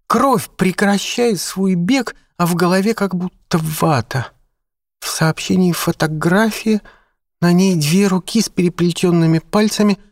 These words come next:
одна из которых принадлежит Винсу, а вторая точно не мне.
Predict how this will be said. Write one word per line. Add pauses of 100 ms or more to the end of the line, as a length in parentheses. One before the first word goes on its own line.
(360)
одна
из
которых
принадлежит
Винсу, (160)
а
вторая
точно
не
мне.